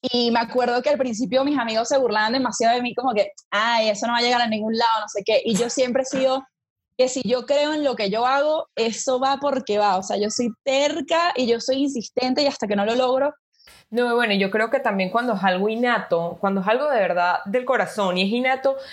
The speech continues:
Speaker 2: siempre funciona más. Y estoy segura que cuando, que cuando apenas vieron que en verdad es tu pasión odontología y tal, o sea, es una cosa que innatamente se da. Porque, ¿sabes? You're not faking it.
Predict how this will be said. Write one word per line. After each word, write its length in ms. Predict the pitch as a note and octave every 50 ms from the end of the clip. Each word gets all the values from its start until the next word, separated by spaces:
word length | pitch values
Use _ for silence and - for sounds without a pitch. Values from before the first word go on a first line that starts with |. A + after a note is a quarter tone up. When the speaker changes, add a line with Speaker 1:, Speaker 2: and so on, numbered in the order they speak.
| - - -
Speaker 2:
siempre 420 | - - B3 A3+ G#3+ G3+ - A#3+
funciona 520 | A#3 A#3 A#3 G3 - - F#3+ E3+ F3 F3 F3
más. 320 | G3 G3 D#3+ D3+ - - -
Y 120 | - F#3+
estoy 220 | G3+ G3+ - G3+ F#3+
segura 400 | F#3+ A3+ G#3 G#3+ A#3 A#3 A#3+ A#3+
que 120 | B3 B3
cuando, 640 | B3 A#3+ G#3+ G3+ F#3+ F3+ F3 E3 - - - - _ _ - - - - _
que 120 | - G#3 -
cuando 240 | - G#3+ G3+ G3 F#3
apenas 300 | F#3 G3 F#3 F#3 F#3 F3+
vieron 240 | G3+ F#3+ G3 G#3 G3+
que 80 | C4+
en 80 | C4 A#3+
verdad 420 | F#3+ F3+ F3 E3+ E3 E3 - - -
es 200 | G3+ G3+ G3+ -
tu 120 | - B3
pasión 320 | B3 G3+ F#3 - G3+ F#3 F#3+
odontología 680 | A3 A#3 G3+ A3+ F3 F3 F3 F3 F#3 G#3+ G3+ G3+ G3
y 120 | F#3+ G3
tal, 220 | - A3 B3 C4+ B3
o 40 |
sea, 180 | B3 - G3+ F#3+
es 80 | F#3 G3
una 200 | G3+ G3 G#3 G#3
cosa 280 | - G#3+ A3 B3 A#3+ B3
que 100 | A3+ F#3+
innatamente 680 | F#3 F#3+ F#3+ F#3+ F#3+ - A3 A3+ A#3 A#3+ A#3 A#3 B3+ B3
se 180 | - - E3
da. 320 | E3+ A#3+ B3 F3 - - - - - - _
Porque, 320 | - G3 F#3+ - - F#3+ F#3
¿sabes? 280 | - C4 B3 A3+ F#3+
You're 180 | F3 F#3+ F#3+ F#3+
not 160 | G3 G3 G3 - - - - _ _ -
faking 400 | B3+ A3 G3 F3 - F#3 E3+ E3
it. 220 | D#3+ E3 E3